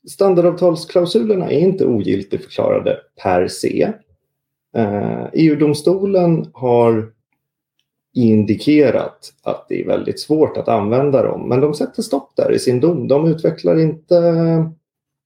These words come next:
eh, ja eller nej, går de att använda? Och de säger att det kan krävas ytterligare skyddsåtgärder. De utvecklar inte vilka skyddsåtgärder det här är.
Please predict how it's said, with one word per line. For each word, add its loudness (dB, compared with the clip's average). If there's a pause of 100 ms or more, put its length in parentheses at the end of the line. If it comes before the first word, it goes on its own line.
(140)
eh, -2 (200)
ja 2
eller 2
nej, 0
går -2
de 2
att 0
använda? 0
Och -2
de 0
säger 2
att 0
det 0
kan -2
krävas -2 (160)
ytterligare 0
skyddsåtgärder. -8
De -2
utvecklar -2
inte 0
vilka 2
skyddsåtgärder -4
det -14
här -6
är. -6